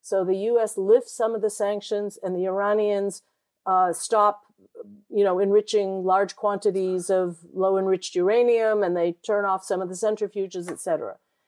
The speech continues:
The, it, the people who really watch domestic Iran here say Iran doesn't care.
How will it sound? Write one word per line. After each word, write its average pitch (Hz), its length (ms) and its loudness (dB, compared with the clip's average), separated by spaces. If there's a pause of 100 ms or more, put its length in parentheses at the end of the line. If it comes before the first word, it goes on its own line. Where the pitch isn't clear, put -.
(560)
The, 208 320 0
it, 202 360 0
the 202 80 2
people 294 360 0
who 254 180 0
really 254 260 4
watch 208 460 0
domestic 220 560 0
Iran 190 560 0
here 160 280 -4
say 185 500 -2 (220)
Iran 226 480 2
doesn't 226 380 0 (160)
care. 247 400 -4